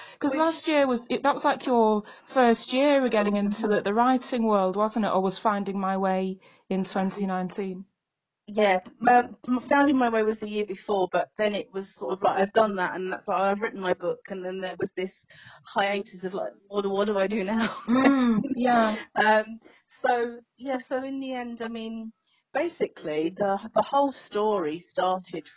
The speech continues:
Speaker 2: from a writing exercise on a course I was doing at the time, a creative writing course, and there was an object, and you had to pick an object in the room, and, uh, just write for ten minutes, free writing exercise.
Speaker 1: Okay.
Speaker 2: And there was a, um,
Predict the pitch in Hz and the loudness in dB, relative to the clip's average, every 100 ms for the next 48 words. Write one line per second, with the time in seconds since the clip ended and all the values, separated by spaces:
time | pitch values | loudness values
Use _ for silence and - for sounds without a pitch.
0 | - 175 170 165 165 196 214 190 165 131 | 0 0 0 0 2 2 0 -4 -6 -6
1 | - 156 160 156 156 151 151 151 - - | -12 -10 -4 -2 -2 -2 -2 -4 -8 -6
2 | 214 220 - 127 147 - 156 143 135 - | -2 -2 -2 -4 -4 -2 0 0 -2 -6
3 | - 156 143 143 - 165 170 - - 165 | -2 0 0 -2 0 0 0 -2 0 2
4 | 170 - 127 - 131 123 - - - - | 2 -2 -8 -2 -2 -2 -8 -20 -20 -20
5 | - - - - 170 175 175 170 165 185 | -20 -20 -12 0 2 4 4 4 4 4
6 | 233 233 139 131 - 160 156 147 170 165 | 2 2 -2 -2 -2 -2 0 0 -2 -6
7 | - 254 220 190 175 175 - - 156 156 | -4 -2 0 2 0 2 -2 -2 -4 -2
8 | 151 170 160 151 156 156 _ - - _ | 0 2 4 2 0 -4 _ -20 -20 _
9 | - 165 160 156 160 - 160 156 156 151 | -2 0 0 -2 -6 -4 -2 0 0 -2
10 | - 185 175 180 190 - - - 165 165 | -6 -8 -8 0 0 0 -6 -8 -4 -2
11 | 143 123 - - - 156 156 147 - - | -4 -8 -18 -10 -4 -2 0 0 -2 -8
12 | - - - - - - - - 233 233 | -10 -14 -18 -10 -8 -8 -10 -2 -2 -2
13 | 202 233 170 180 190 190 185 185 185 - | -8 -4 -2 0 0 0 -2 -2 -4 -4
14 | - 175 175 175 175 175 | 0 0 0 -4 -10 -14